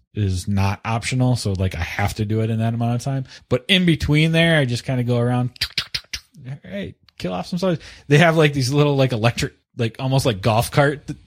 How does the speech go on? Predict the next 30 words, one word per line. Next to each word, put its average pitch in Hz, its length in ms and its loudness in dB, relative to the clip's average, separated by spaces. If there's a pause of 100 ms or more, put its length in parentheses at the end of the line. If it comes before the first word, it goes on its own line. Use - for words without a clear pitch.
(140)
things 156 280 2
in 156 100 2
this 156 200 2
one. 175 260 2 (240)
And 127 140 2
it's 131 280 -2
in 131 140 2
a, 110 140 -2
like, 117 180 -2
a 107 40 -2
big 107 220 0
warehouse. 110 640 -4
So 131 200 -2
I'll 127 80 4
get 135 220 4
in 120 140 2
that, 104 420 -2 (200)
drive 120 300 2
around, 107 340 -4
just 101 140 -4
drive 120 280 2
over 117 260 2
zombies. 101 560 -2
It's 104 100 -4
just, - 420 -6
it's, - 420 -8 (160)
you 92 100 -8
know, 87 120 -6 (240)
camp, 135 300 -2 (140)
just - 320 -8